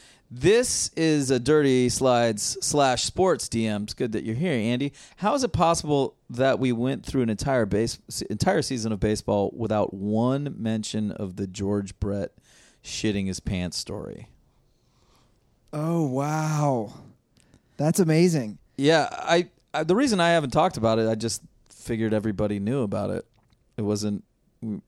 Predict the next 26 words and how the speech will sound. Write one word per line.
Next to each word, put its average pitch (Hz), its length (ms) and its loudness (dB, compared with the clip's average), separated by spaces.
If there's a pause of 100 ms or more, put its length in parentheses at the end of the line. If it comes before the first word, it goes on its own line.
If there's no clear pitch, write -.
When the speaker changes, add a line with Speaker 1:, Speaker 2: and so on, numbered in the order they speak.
(140)
Speaker 1:
we 113 120 -2
weren't 104 180 0
talking 104 260 -2
about 98 140 -2
any 98 200 -2
new 98 240 -2
things. 101 440 -4
Speaker 2:
I 170 60 2
mean, 175 160 2
that 196 240 -2
overtook 160 920 0 (340)
Dirty 135 300 0
Sports 127 400 -6
three 120 220 -4
years 110 220 -4
ago. - 120 -12
It, 196 180 -4
it 196 60 0
overtook 202 400 4
Speaker 1:
Yeah. 185 60 2
Speaker 2:
it. - 120 -4 (240)
We 151 260 2
said, 175 260 4
"Leave 180 260 0
a 208 40 4
call 151 640 2